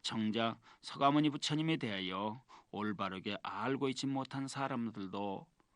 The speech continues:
있는 것으로 압니다. 어떤 불자께서는 부처님을 신출귀모라는 신통력과 조화를 부리는 신 같은 분으로 알고 계시는 분도 있을 것입니다.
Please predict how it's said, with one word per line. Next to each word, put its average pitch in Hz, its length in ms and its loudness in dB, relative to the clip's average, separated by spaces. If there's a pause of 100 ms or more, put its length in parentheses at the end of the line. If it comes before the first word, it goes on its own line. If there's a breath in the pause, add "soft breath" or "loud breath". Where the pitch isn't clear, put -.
(220)
있는 120 340 4
것으로 107 540 -4 (480)
압니다. 101 640 -10 (1080 loud breath)
어떤 117 360 -2
불자께서는 117 880 -4 (600 loud breath)
부처님을 127 680 4 (160 loud breath)
신출귀모라는 127 1160 2 (200 loud breath)
신통력과 120 1080 2 (240 loud breath)
조화를 117 560 2
부리는 131 500 2
신 190 340 -2
같은 156 340 2
분으로 117 500 2
알고 110 460 -2
계시는 143 380 -2
분도 135 340 0
있을 131 240 -6
것입니다. - 640 -8